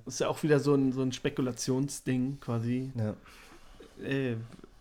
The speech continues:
Speaker 1: mit den Spielern. Und wenn es auch wieder begrenzt ist, ist ja das Gleiche wieder. Bei Mittelstädt, Vertrag läuft aus.
Speaker 2: Ist es so? Ende der Saison?
Speaker 1: Ja.
Speaker 2: Okay.
Speaker 1: Platte läuft übrigens auch aus. Also da wird,
Speaker 2: Stimmt.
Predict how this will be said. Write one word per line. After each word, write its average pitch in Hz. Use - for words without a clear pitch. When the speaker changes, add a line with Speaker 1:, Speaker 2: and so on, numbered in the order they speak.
Speaker 1:
mit 131
den 127
Spielern. 147
Und 135
wenn 131
es 127
auch 127
wieder 151
begrenzt 135
ist, 131
ist -
ja 131
das 120
Gleiche 127
wieder. 117
Bei 117
Mittelstädt, 147
Vertrag 135
läuft 131
aus. 147
Speaker 2:
Ist 139
es 185
so? 190
Ende 139
der 208
Saison? 151
Speaker 1:
Ja. 143
Speaker 2:
Okay. 117
Speaker 1:
Platte 139
läuft 123
übrigens 131
auch 147
aus. 214
Also 123
da 120
wird, 123
Speaker 2:
Stimmt. -